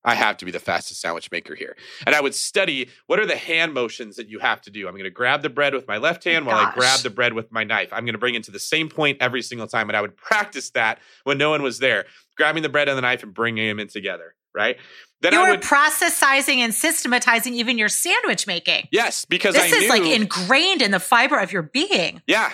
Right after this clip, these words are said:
Speaker 1: and when it
Speaker 2: You
Speaker 1: was
Speaker 2: knew.
Speaker 1: busy, I would stand out from all the other employees 'cause we had this lunch rush and I was just brrr, ripping through and doing a really good job and everybody else was going slow. The bosses see that.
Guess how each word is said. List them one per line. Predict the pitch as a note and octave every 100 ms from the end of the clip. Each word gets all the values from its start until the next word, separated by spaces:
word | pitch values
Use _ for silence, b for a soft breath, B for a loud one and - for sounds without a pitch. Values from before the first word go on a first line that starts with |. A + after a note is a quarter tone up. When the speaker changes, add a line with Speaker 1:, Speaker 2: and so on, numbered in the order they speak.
| -
Speaker 1:
and | F3+
when | A#3
it |
Speaker 2:
You | A#3+
Speaker 1:
was | A#3
Speaker 2:
knew. | F#3
Speaker 1:
busy, | C4+ B3 D#3
I | D3 F#3+
would | A#3 -
stand | - G#3 F#3+ E3
out | F#3 -
from | C#3
all | B2+ D#3+
the | C#3+
other | C3+ A#2
employees | G2 - E3 G2 -
'cause | A2 A#2+
we | F#3
had | F#3+
this | A#2+ G2+
lunch | B2+ D3
rush | E3+ E3+ -
and | A#2+
I |
was | C3 A#2
just | G#2+ _
brrr, | - B3+ B3+ A3+
ripping | D3 E3+ F#3 F3+ D3+
through | E3 E3 E3
and | D#3
doing | C#3+ C3
a |
really | A2+ D#3 D#3
good | D3 C3
job | C3+ C3+ C3+ B B B
and | C3
everybody | D3 D#3+ D3+ D3
else | C#3+ C#3
was | C3+
going | B2 C3+ A#2+
slow. | - C3
The | A#2+
bosses | G#2 B2+ B2+ - G2+
see | - G2
that. | F2 E2+